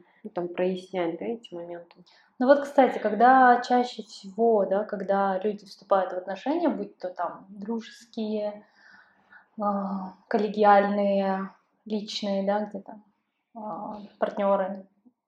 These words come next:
Speaker 2: м, это чаще, ну, очень редко же обговариваются,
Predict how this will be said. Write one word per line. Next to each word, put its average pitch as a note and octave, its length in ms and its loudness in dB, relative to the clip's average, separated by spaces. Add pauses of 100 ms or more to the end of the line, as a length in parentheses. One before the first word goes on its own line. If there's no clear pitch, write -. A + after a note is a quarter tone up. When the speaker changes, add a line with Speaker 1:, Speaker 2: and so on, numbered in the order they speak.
(140)
Speaker 2:
м, G3+ 600 -14
это A#3 220 -4
чаще, B3 380 2
ну, C4+ 460 6
очень C#4 380 6
редко C#4 240 8
же E4 100 10
обговариваются, G#3 1080 6